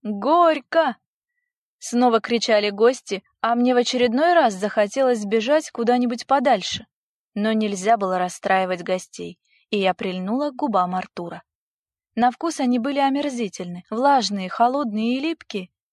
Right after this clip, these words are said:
не то что у ни-, Так, Ася, успокойся. Просто не произноси его имя. Это просто человек,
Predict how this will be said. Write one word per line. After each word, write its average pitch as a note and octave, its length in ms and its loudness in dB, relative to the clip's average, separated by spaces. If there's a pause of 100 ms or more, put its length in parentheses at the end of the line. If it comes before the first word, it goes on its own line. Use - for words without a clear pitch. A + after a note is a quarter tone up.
(100)
не A#3+ 160 0
то D4+ 160 -4
что - 260 -6
у C4+ 80 -2
ни-, C4+ 240 -2 (640)
Так, - 340 -8 (400)
Ася, G#3 400 -4 (440)
успокойся. A#3 760 -4 (560)
Просто B3+ 460 0
не D#4 140 -2
произноси B3 680 -2
его C#4+ 160 -4
имя. G#3 420 -4 (640)
Это A3 240 -2
просто C4 440 -2
человек, D4 640 -4